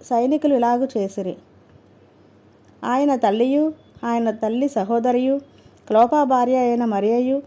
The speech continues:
మగ్దలేన మరియయు యేసు సిలువ యొద్ద నిల్చుండిరి. యేసు తన తల్లియు, తాను ప్రేమించిన శిష్యుడును దగ్గర నిలుచుండట చూచి, "అమ్మా, ఇదిగో నీ కుమారుడు" అని తన తల్లితో చెప్పెను. తర్వాత శిష్యుని చూచి,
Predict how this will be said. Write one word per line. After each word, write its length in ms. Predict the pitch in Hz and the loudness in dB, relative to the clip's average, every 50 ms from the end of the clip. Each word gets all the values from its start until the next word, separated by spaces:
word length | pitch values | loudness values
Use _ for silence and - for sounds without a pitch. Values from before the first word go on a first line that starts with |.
| - _ _ _ _ - 202 | -12 _ _ _ _ -6 -4
మగ్దలేన 480 | 202 196 190 220 240 247 262 269 285 | -4 -2 -2 0 0 2 2 2 2
మరియయు 560 | 269 233 208 202 214 233 233 240 247 254 269 285 - - - - - _ - | 2 0 0 0 0 0 0 0 0 0 -2 -4 -8 -14 -20 -20 -20 _ -2
యేసు 300 | 220 233 269 294 - 330 | 0 2 2 2 2 -2
సిలువ 320 | 311 - - 254 269 277 277 | -4 -2 0 0 2 4 4
యొద్ద 280 | 277 269 254 220 220 | 2 2 0 0 -2
నిల్చుండిరి. 680 | 247 240 233 214 208 208 - 226 202 202 190 180 170 - - - - - - _ _ _ _ - | -2 -2 -2 -4 -4 -6 -4 -6 -4 -4 -4 -4 -6 -8 -10 -16 -20 -20 -20 _ _ _ _ 0
యేసు 400 | 233 269 320 320 - - 262 269 | 0 2 2 0 0 -2 -2 0
తన 220 | 269 262 233 226 | 0 0 -2 -2
తల్లియు, 580 | 220 220 226 208 226 233 262 269 285 294 302 311 - - - _ - - | -2 -2 -2 -2 0 0 0 0 0 0 0 -2 -6 -12 -20 _ -10 -8
తాను 240 | 226 220 220 220 | -6 -6 -4 -6
ప్రేమించిన 540 | 226 220 214 208 220 233 233 240 - 240 226 | -6 -4 -4 -2 -2 -2 -2 -2 -2 -4 -4
శిష్యుడును 560 | 214 220 226 220 - 269 262 269 262 262 269 277 - - - _ - - - - | -4 -4 -6 -6 -4 -2 -2 0 0 -2 -4 -6 -10 -20 -20 _ -20 -20 -8 -4
దగ్గర 280 | 214 202 190 214 247 262 | -4 -2 0 0 0 0
నిలుచుండట 560 | 247 220 214 226 226 - 277 269 262 247 233 220 226 - | 0 -2 -2 -4 -4 -4 -2 -2 -2 -2 -2 -4 -4 -4
చూచి, 320 | 214 208 208 - 277 320 330 - - - _ _ _ _ - - | -4 -4 -4 -4 -4 -4 -6 -8 -16 -20 _ _ _ _ -10 -6
"అమ్మా, 320 | 196 208 220 233 254 320 - - - - | -4 -4 -2 -2 -4 -4 -6 -10 -8 -6
ఇదిగో 300 | 208 220 233 247 294 302 | -4 -2 0 2 2 2
నీ 140 | 277 240 214 | 2 0 -2
కుమారుడు" 520 | 214 220 214 226 240 247 240 226 208 - - - | -2 -4 -4 -2 -2 -2 -2 -2 -2 -4 -6 -6
అని 200 | 240 220 226 233 | -6 -4 -4 -4
తన 200 | 226 233 220 214 | -4 -4 -6 -6
తల్లితో 400 | 208 208 202 196 202 208 208 226 | -6 -6 -4 -4 -4 -2 -2 -4
చెప్పెను. 420 | 240 233 233 202 - - 190 185 180 - - - _ _ - _ _ - - | -4 -4 -6 -8 -8 -8 -10 -10 -10 -12 -18 -20 _ _ -20 _ _ -8 -4
తర్వాత 400 | 226 214 233 247 262 277 269 277 | -2 0 0 2 2 2 2 0
శిష్యుని 440 | 262 - 233 226 - - 277 269 254 254 226 | -2 -2 -4 -4 -2 -2 -2 -2 -2 -2 -2
చూచి, 320 | 214 208 208 254 269 294 | -4 -4 -4 -6 -6 -6